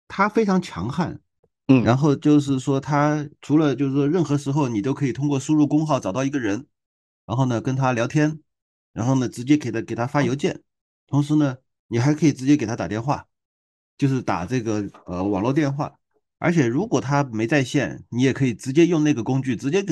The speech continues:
Speaker 1: 就可以拨通他的手机，管他在哪里天涯海角，一个电话就过去了。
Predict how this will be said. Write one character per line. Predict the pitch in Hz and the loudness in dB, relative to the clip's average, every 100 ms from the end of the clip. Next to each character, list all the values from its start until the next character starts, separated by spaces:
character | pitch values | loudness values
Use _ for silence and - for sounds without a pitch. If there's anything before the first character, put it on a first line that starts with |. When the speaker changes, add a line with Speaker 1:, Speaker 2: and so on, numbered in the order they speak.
| 143 | -2
Speaker 1:
就 | - | -2
可 | 151 | 0
以 | 139 117 | 0 -2
拨 | - 135 | -4 -4
通 | 139 147 | -2 -2
他 | 135 | -2
的 | 123 | -4
手 | 113 92 87 | -6 -8 -10
机， | - 110 113 _ _ _ _ _ _ _ _ _ _ _ _ _ | -10 -10 -10 _ _ _ _ _ _ _ _ _ _ _ _ _
管 | - 104 | -4 -2
他 | 98 160 | 2 2
在 | 156 131 | 4 2
哪 | 104 | 0
里 | 131 | -2
天 | 110 - 139 | -4 -4 -2
涯 | 123 | -2
海 | 117 104 | -4 -6
角， | 110 104 | -4 -4
一 | 95 | -2
个 | 107 | -2
电 | 123 120 | -2 -2
话 | 107 | -4
就 | 104 98 | -4 -4
过 | 98 92 | -6 -8
去 | - | -10
了。 | - | -18